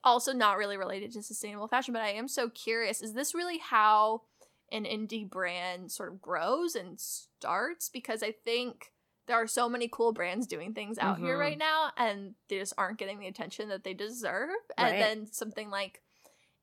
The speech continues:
Speaker 1: H and M a couple weeks ago, they were like, "We made this sustainable fashion line with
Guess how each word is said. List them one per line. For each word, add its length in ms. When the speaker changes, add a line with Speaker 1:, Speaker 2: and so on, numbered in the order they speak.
Speaker 1:
H 180
and 80
M 220
a 60
couple 180
weeks 180
ago, 140
they 140
were 80
like, 160
"We 80
made 180
this 340
sustainable 460
fashion 380
line 400
with 220